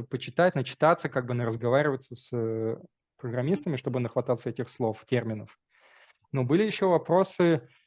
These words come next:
ну да, это было, конечно, проблема тоже по, про C V, то, что я немного, как бы, м, немного захватил В П Ф, немного захватил, э, WinForms, немного захватил А С П точка нет Core. Ну, В П Ф меньше всего.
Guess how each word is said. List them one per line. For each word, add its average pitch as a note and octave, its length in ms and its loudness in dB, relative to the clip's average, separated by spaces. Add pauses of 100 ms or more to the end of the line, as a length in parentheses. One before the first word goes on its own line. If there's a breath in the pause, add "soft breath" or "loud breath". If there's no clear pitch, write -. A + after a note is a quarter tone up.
(220 soft breath)
ну D#3+ 120 0
да, D#3 200 6
это C3 140 0
было, D#3 180 2
конечно, D3+ 460 -2 (320)
проблема C#3+ 400 4
тоже D3+ 280 4
по, B2 340 0
про B2+ 220 -6
C C3+ 180 -4
V, F#3+ 340 0
то, - 140 -2
что C3 480 2 (300)
я D#3 140 4
немного, F#3 540 4 (140)
как B2+ 160 -4
бы, B2+ 160 0 (160)
м, A#2+ 360 -6 (500)
немного E3 360 6
захватил C3+ 440 2
В B2+ 120 0
П G#3 300 2
Ф, - 180 -14 (500)
немного D#3+ 400 0
захватил, B2+ 840 0
э, A#2+ 580 -4 (240)
WinForms, C3+ 640 -2
немного C#3+ 320 -2
захватил C3 540 -2
А B2+ 100 4
С B2+ 80 -4
П C3+ 100 -2
точка B2 220 -4
нет A#2+ 120 -6
Core. G#2+ 280 -6
Ну, A#2 100 -4
В C3+ 120 2
П D#3 140 2
Ф G3+ 120 -2
меньше E3 240 -4
всего. A#2 480 -4